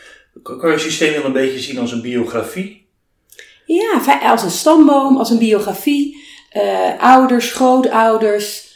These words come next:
Speaker 2: Eh, het is feitelijk alles wat er, waar we uit voortkomen.
Speaker 1: Mhm. En is het ook de, de, de, de sociale omgeving eromheen of is het puur de familielijn?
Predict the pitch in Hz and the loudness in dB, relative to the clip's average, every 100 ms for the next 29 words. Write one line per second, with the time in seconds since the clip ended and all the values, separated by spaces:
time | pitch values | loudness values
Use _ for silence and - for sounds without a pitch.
0 | _ - 202 196 196 190 180 180 - - | _ -10 -4 -2 -2 -2 -4 -4 -6 -6
1 | 226 214 - 240 240 233 214 - 247 226 | -6 -2 4 6 4 0 -2 0 2 2
2 | - 208 214 208 196 - - - - _ | 0 2 2 2 -2 -6 -18 -20 -20 _
3 | _ _ _ _ 269 165 214 214 180 208 | _ _ _ _ -6 2 4 4 4 4
4 | 208 302 302 - 156 147 151 127 180 208 | 2 2 2 2 0 0 -2 -2 -4 -6
5 | - _ _ _ _ _ _ _ _ _ | -8 _ _ _ _ _ _ _ _ _
6 | _ _ _ _ _ - - _ - 151 | _ _ _ _ _ -20 -20 _ -8 -6
7 | 151 151 147 156 131 139 131 135 - - | -4 -2 0 -2 -2 -8 -8 -10 -12 -18
8 | - 131 - - 131 131 127 - 135 131 | -16 -12 -6 -2 0 0 -2 -4 -2 -2
9 | 127 117 113 - _ 98 120 117 110 139 | -4 -4 -6 -10 _ -12 -6 -6 -2 0
10 | 214 226 165 165 160 156 - 170 160 147 | 0 -2 -4 -6 -6 -10 -8 -2 0 -2
11 | - 139 139 120 107 101 104 | -8 -10 -6 -6 -6 -8 -12